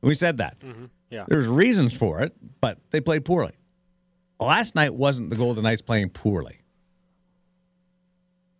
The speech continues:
Speaker 2: No, I, I think it was just Colorado playing really well and, and
Speaker 1: Mm-hmm.
Speaker 2: being desperate and,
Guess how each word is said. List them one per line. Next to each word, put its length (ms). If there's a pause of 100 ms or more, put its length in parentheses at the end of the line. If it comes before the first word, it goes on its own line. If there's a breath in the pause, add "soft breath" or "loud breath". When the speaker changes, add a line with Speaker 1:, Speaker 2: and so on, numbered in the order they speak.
(500)
Speaker 2:
No, 260
I, 260
I 60
think 220
it 60
was 180
just 160
Colorado 540
playing 360
really 220
well 300
and, 200
and 180
Speaker 1:
Mm-hmm. 80
Speaker 2:
being 440
desperate 520
and, 220